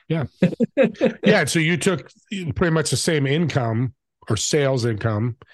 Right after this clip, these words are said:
Speaker 2: Yeah, it was pretty
Speaker 1: but
Speaker 2: much
Speaker 1: just
Speaker 2: the same.
Speaker 1: cut, streamline the
Speaker 2: Cut
Speaker 1: systems to cut
Speaker 2: efficient.
Speaker 1: expenses, basically,
Speaker 2: Yeah.
Speaker 1: right?
Speaker 2: Well, we just, we didn't cut expenses. We just got efficient. Like, we, everybody just learned their roles, right? And just started,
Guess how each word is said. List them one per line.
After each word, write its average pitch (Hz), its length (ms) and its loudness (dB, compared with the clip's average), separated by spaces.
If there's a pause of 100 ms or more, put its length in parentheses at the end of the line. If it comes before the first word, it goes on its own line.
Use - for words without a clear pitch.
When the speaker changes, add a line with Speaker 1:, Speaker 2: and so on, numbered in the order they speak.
(240)
Speaker 2:
Yeah, 87 180 -4
it - 60 -14
was - 140 -14
pretty 92 180 -8
Speaker 1:
but 139 120 0
Speaker 2:
much - 60 -4
Speaker 1:
just 131 140 -2
Speaker 2:
the 80 60 -6
same. 135 180 0
Speaker 1:
cut, - 80 -16 (880)
streamline 160 560 2
the 127 60 2
Speaker 2:
Cut - 40 -4
Speaker 1:
systems 113 400 2
to 110 60 4
cut - 40 -4
Speaker 2:
efficient. - 180 0
Speaker 1:
expenses, 110 500 -4
basically, 104 480 -2
Speaker 2:
Yeah. 139 80 0
Speaker 1:
right? 107 260 -2 (760)
Speaker 2:
Well, 156 160 6
we 143 140 6
just, 139 240 -2
we 120 160 4
didn't 180 180 4
cut 107 160 0
expenses. 110 560 -4
We 101 120 -8
just 151 200 -6
got 90 160 0
efficient. - 420 -6 (160)
Like, 87 160 -10
we, 101 220 -4
everybody 110 380 0
just 101 200 -4
learned 101 240 -2
their 87 100 -2
roles, 110 420 -2 (480)
right? 104 240 -2
And 92 200 -6
just 92 160 -8
started, 90 400 -2